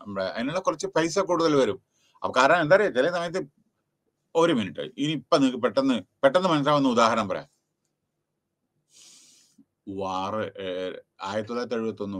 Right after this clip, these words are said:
വാർ, പാകിസ്ഥാൻ, ബംഗ്ലാദേശ്, ആ ടൈമല്ലേ? So I was in Bombay, ഞാൻ പറഞ്ഞുതരാം. ബോംബെയിൽ ഒരു ദിവസം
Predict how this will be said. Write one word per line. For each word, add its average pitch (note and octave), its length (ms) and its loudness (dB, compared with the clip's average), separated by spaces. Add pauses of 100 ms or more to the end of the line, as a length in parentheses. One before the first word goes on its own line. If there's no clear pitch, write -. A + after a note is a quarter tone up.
വാർ, E2 220 -8 (440)
പാകിസ്ഥാൻ, F#2 500 -14 (180)
ബംഗ്ലാദേശ്, F#2+ 640 -6
ആ - 20 -6 (100)
ടൈമല്ലേ? E2 320 -8 (1080)
So - 80 -10 (100)
I C3+ 80 6
was D3 200 4
in A#2 120 0
Bombay, F2 300 -2
ഞാൻ G2 100 -6
പറഞ്ഞുതരാം. F#2 400 -6 (760)
ബോംബെയിൽ D3 380 0
ഒരു C#3+ 140 0
ദിവസം B2 360 -2